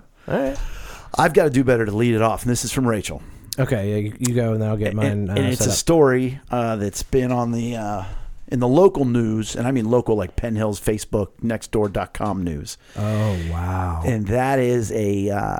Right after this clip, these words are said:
Speaker 2: a child was hit at the junior high, or almost hit. I don't know what. No, he was almost hit, I believe, yesterday from a car <laughs> driving the wrong way through the parking lot.
Speaker 1: Where was this?
Speaker 2: At Linton Junior High.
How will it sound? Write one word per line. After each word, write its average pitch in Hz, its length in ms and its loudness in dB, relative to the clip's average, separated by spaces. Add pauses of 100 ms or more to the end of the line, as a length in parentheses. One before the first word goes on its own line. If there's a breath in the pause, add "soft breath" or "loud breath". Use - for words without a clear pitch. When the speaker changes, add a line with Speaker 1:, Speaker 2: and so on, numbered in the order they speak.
Speaker 2:
a - 60 -8
child 131 640 0
was 113 240 0
hit - 480 0
at 110 100 -8
the 101 80 -6
junior 131 460 -2
high, 110 400 0
or 104 180 0
almost 131 480 0
hit. 95 200 -2
I 107 120 -2
don't 127 160 0
know 117 180 2
what. 107 200 0
No, 131 140 4
he 120 80 6
was 120 120 2
almost 160 580 2
hit, 113 120 0
I 101 100 -2
believe, 92 300 -4
yesterday 82 580 -6 (360 loud breath)
from 120 200 0
a 110 60 -2
car 131 420 0
<laughs> 131 40 -8
driving 123 500 0
the 107 100 0
wrong 120 340 0
way 117 180 0
through 104 160 -4
the 95 80 -4
parking 87 380 -4
lot. 71 260 -8 (720)
Speaker 1:
Where 117 180 -2
was 220 180 2
this? 359 380 2
Speaker 2:
At 107 220 -2
Linton 104 460 -2
Junior 117 260 -2
High. 85 240 -6